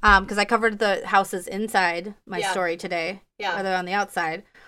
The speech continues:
Speaker 1: because there's not a whole lot on 'em. There's
Speaker 2: Right.
Speaker 1: no sale history on either of 'em.
Speaker 2: Huh.
Speaker 1: So, but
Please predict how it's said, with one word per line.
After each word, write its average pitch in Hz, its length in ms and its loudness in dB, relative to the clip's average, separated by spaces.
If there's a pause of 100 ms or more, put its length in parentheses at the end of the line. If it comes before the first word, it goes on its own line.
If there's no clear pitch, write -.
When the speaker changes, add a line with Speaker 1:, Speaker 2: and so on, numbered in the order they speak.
(260)
Speaker 1:
because 196 220 -2
there's 180 100 -10
not 180 140 2
a - 20 -4
whole 175 140 0
lot 165 160 0
on 233 160 4
'em. - 160 -14
There's 170 180 -10
Speaker 2:
Right. 208 160 2
Speaker 1:
no 254 200 12
sale 233 260 2
history 180 300 -2
on 170 120 -2
either 185 220 -4
of 151 140 -6
'em. 175 280 -10 (220)
Speaker 2:
Huh. 247 140 -4 (260)
Speaker 1:
So, 175 500 -2 (540)
but 175 260 2